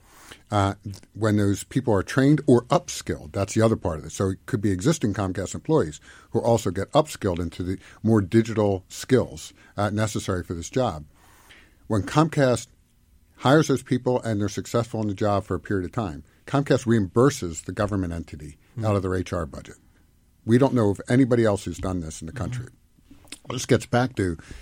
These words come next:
Speaker 1: the earlier conversation before the break about creativity. What's forcing this?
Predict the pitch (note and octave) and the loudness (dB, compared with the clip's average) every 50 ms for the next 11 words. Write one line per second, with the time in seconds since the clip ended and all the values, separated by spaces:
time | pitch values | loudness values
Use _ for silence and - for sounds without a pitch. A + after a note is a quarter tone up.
0 | - - - G#2 A2 A#2 B2 B2 A2+ G2+ - - G#2 F#2 F#2 - G#2 F2+ - F#2 | -20 -6 0 4 6 6 8 6 6 4 0 -2 -4 -4 -2 -4 -4 -4 -6 -8
1 | D#2+ - G#2+ G2 F#2 E2 A#2 B2 A2+ - F2+ D#2+ E2+ E2+ - - - G2 E2+ D#2+ | -6 -4 -2 -2 0 0 0 0 0 -2 -4 -4 -4 -6 -6 -6 -6 -6 -4 0
2 | - B2+ A2+ F#2+ E2+ - - - _ - _ _ - _ _ _ _ _ _ - | 0 0 0 0 -6 -12 -16 -18 _ -20 _ _ -20 _ _ _ _ _ _ 0
3 | A2 A#2+ - - - - E3+ F3+ - - F2+ C#2+ - - | 2 2 2 2 2 0 0 0 0 -4 -10 -10 -12 -18